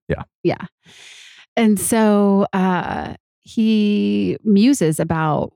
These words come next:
Speaker 2: wanting to have, wouldn't it be nice to have a spacious time in which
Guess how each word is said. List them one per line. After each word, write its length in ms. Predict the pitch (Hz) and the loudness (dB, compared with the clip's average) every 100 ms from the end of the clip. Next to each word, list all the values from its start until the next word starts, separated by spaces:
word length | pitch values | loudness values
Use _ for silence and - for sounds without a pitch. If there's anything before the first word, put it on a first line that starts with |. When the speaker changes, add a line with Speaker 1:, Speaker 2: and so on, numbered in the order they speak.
| - | -2
Speaker 2:
wanting 840 | 190 180 185 247 285 - 135 135 | 2 4 4 2 2 0 -2 -2
to 100 | 180 | -2
have, 480 | 160 - 160 160 156 | -4 -4 -4 -2 0
wouldn't 260 | 175 208 220 | 2 2 2
it 40 | |
be 120 | 190 | 2
nice 360 | 180 175 202 - | 2 2 0 -2
to 60 | 175 | -4
have 220 | 170 160 | -4 -4
a 80 | 151 | -6
spacious 580 | - - 180 - 175 - | -8 -2 -2 0 -4 -6
time 500 | - 165 165 156 156 | -6 -2 0 0 0
in 240 | 170 175 | 0 0
which 680 | 160 147 - - - - | 0 -2 -4 -8 -8 -10